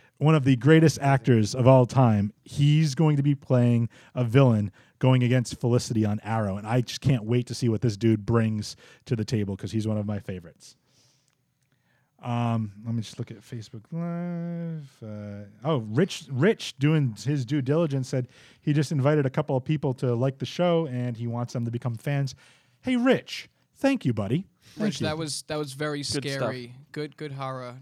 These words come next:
Speaker 2: job
Speaker 1: Yeah.
Speaker 2: right there.
Speaker 1: Arr. That was
Speaker 3: <laughs>
Speaker 1: the scariest thing I could do. But going back to Thursdays, already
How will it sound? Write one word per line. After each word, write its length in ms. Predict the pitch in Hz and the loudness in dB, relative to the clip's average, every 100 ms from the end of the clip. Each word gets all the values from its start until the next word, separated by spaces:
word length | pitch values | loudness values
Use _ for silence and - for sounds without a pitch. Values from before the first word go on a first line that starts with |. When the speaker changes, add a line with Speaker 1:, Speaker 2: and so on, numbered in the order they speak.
| - | -18
Speaker 2:
job 260 | 127 127 123 | -14 -6 2
Speaker 1:
Yeah. 180 | 147 | 4
Speaker 2:
right 80 | 117 | 4
there. 180 | 127 123 - _ - | 0 -14 -18 _ -4
Speaker 1:
Arr. 720 | 107 113 110 107 98 85 - _ - - | 2 4 4 2 -2 -6 -14 _ -18 -10
That 80 | 110 | -8
was 140 | 156 - 131 _ | -8 -10 -14 _
Speaker 3:
<laughs> 200 | _ - | _ -18
Speaker 1:
the 60 | 113 | -12
scariest 400 | - 107 101 - | -8 -8 -8 -8
thing 100 | 101 | -8
I 40 | |
could 120 | 98 | -8
do. 80 | 104 95 _ - - - | -10 -12 _ -20 -20 -6
But 80 | 131 | -2
going 200 | 147 135 | 0 0
back 160 | 127 | 0
to 80 | - | 0
Thursdays, 680 | 120 160 143 127 110 92 - _ | 4 4 4 2 -2 -4 -14 _
already 580 | 156 208 190 190 135 | 2 2 2 2 0